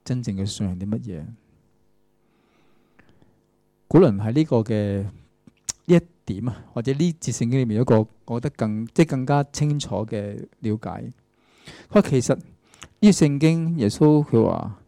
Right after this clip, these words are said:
基督咁樣受害、受榮耀唔係應該嘅咩？其實正俾我哋講緊一個我哋基督徒信仰嗰個真正嘅意義啊！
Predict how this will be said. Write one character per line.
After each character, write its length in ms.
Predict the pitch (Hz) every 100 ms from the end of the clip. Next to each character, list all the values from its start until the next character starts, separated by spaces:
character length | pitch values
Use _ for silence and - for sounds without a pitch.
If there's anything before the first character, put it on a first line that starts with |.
| _ _ _ _ _
基 160 | - 220
督 100 | 220 208 - _
咁 100 | 143
樣 120 | 170
受 340 | 175 - 107 98
害、 400 | 104 98 95 110 -
受 180 | 127
榮 100 | 117 98 95
耀 80 | 98
唔 100 | 95 90
係 60 |
應 200 | 117 156
該 120 | 151 143
嘅 160 | 131
咩？ 320 | 107 117 117 127 _ _ _ _ _ _ -
其 100 | 127
實 60 |
正 200 | - 143
俾 160 | 131 151
我 80 | 120
哋 60 | 107
講 260 | 98 113
緊 160 | 110 120
一 40 |
個 360 | 120 107 101 - _
我 120 | 113
哋 80 | 104
基 140 | -
督 0 | 147
徒 160 | 95
信 180 | 92 104
仰 120 | 104
嗰 120 | 110 110
個 80 |
真 320 | 98 - 123 127
正 140 | 104
嘅 60 | 95
意 360 | 98 95 95
義 300 | 101 90
啊！ 60 | 67